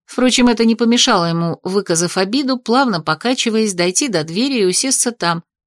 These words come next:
начав наводить свою кошачью красоту. Правда, определённых мест совсем не по-кошачьи он избегал,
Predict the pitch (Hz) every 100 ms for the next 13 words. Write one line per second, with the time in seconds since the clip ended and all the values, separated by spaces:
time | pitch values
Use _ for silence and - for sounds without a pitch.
0 | _ 202 196 185 220 208 175 175 214 226
1 | 175 170 165 156 185 175 175 170 165 175
2 | - 147 - _ _ _ _ _ _ _
3 | _ _ 214 220 202 202 202 - 190 196
4 | 185 196 202 190 190 - 240 330 - 233
5 | 180 - 220 208 202 196 196 - 226 -
6 | 214 202 - 214 202 196 220 208 160 139